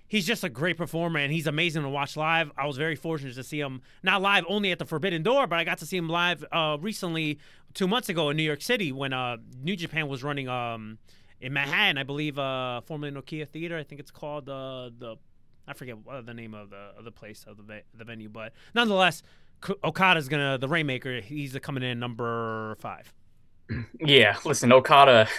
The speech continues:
Speaker 2: <laughs> he's always gonna be on this list, I feel like, man. I mean, even when he doesn't have his best year, he still does things that stand out throughout the year. Like you said, some great matches with Ospreay, um, you know, with J Y and stuff like that. I mean,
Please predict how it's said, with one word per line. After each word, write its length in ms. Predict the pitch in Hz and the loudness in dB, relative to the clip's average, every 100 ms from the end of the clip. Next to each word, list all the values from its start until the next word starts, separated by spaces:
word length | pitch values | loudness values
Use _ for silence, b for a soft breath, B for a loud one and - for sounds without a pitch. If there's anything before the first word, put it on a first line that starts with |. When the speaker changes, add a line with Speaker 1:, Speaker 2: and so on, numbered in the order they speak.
| B | B
Speaker 2:
<laughs> 260 | B 120 - | B -6 -4
he's 160 | 151 | 6
always 180 | 131 120 | 8 8
gonna 140 | 117 107 | 6 2
be 80 | |
on 120 | 107 104 | 0 0
this 140 | 101 | 0
list, 220 | 104 - | 2 2
I 60 | 98 | 6
feel 200 | 110 98 | 10 12
like, 280 | 98 98 117 | 12 12 10
man. 200 | 104 104 | 10 10
I 60 | |
mean, 140 | 113 131 | 10 10
even 180 | 143 | 12
when 140 | 135 131 | 12 12
he 160 | 120 B B | 10 B B
doesn't 220 | - 127 123 | 8 10 10
have 240 | 123 110 | 8 6
his 140 | 110 | 4
best 480 | - - 131 123 - | -2 8 8 8 2
year, 340 | 131 127 123 B B B - | 6 8 8 B B B -2
he 80 | 139 | 2
still 220 | 117 156 | 8 8
does 300 | 120 123 117 | 12 10 8
things 260 | - 117 113 | 4 4 4
that 120 | 107 | -2
stand 320 | - 117 107 | 2 4 6
out 240 | 107 107 104 | 6 6 4
throughout 240 | 104 101 | 4 4
the 80 | 107 | 0
year. 260 | 101 101 98 | -4 0 2
Like 200 | 107 117 | 2 2
you 40 | |
said, 220 | - 98 | 2 2
some 140 | 101 104 | 2 6
great 180 | 117 | 8
matches 340 | 113 110 113 107 | 10 8 6 2
with 120 | 98 | 6
Ospreay, 960 | 117 117 - - - - 131 117 117 b b b - | 8 8 4 -12 -8 6 10 10 8 b b b 4
um, 480 | 110 101 98 95 104 | 6 6 4 0 2
you 80 | |
know, 180 | 113 90 | 2 2
with 260 | 90 98 - | -2 -6 2
J 200 | - 104 | 8 10
Y 320 | 107 123 117 | 12 12 12
and 200 | 113 113 | 10 6
stuff 280 | - 117 113 | 8 6 8
like 160 | 113 | 6
that. 320 | 113 110 110 107 | 8 6 6 6
I 60 | |
mean, 420 | 110 107 107 - | 4 0 -4 -6